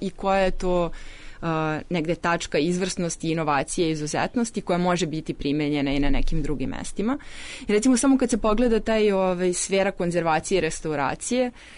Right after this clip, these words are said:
mi je često jako usko shvatimo, u smislu pitanje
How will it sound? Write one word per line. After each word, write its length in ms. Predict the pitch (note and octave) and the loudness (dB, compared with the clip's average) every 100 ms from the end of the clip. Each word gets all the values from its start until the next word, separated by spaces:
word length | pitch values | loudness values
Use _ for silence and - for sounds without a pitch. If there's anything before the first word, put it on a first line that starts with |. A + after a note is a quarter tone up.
| - | -4
mi 160 | - G#3 | 2 2
je 60 | G3+ | 2
često 400 | G3+ F#3+ - F#3+ | 2 0 2 2
jako 340 | F3+ E3+ F3 | 2 0 -2
usko 320 | D#3+ - - | -2 -2 -6
shvatimo, 680 | D#3+ - - - D#3 A#2+ - | -6 -4 -6 -4 -8 -8 -10
u 120 | - G3+ | -10 -6
smislu 580 | E3+ D#3 - D#3 D3+ - - - - - - | -4 -4 -4 -4 -4 -8 -12 -16 -14 -10 -2
pitanje 800 | G#3 F#3 G#3+ G#3 G3+ F3+ E3+ | 0 2 2 2 2 2 0